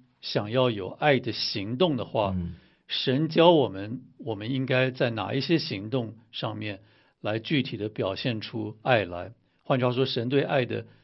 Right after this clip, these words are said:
Speaker 1: 这种具体的教导，在您我每一天日常生活当中，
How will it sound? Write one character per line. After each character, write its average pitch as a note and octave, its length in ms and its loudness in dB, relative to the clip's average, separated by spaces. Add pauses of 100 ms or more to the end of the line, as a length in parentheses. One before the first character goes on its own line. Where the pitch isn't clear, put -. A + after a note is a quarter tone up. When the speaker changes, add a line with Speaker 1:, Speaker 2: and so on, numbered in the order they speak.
Speaker 1:
这 B2+ 160 -6
种 G2+ 180 -6
具 D#3+ 200 0
体 G2 140 -6
的 G#2 100 -6
教 C3+ 280 2
导， A2 220 -6
在 A2 400 -4 (300)
您 B2 200 0
我 A#2 120 0
每 G2+ 160 -8
一 G#2+ 40 -8
天 A#2+ 200 -6
日 C3+ 80 -2
常 G#2+ 240 -8
生 A#2+ 180 -6
活 G#2 140 -6
当 A2 240 -6
中， A2+ 200 -8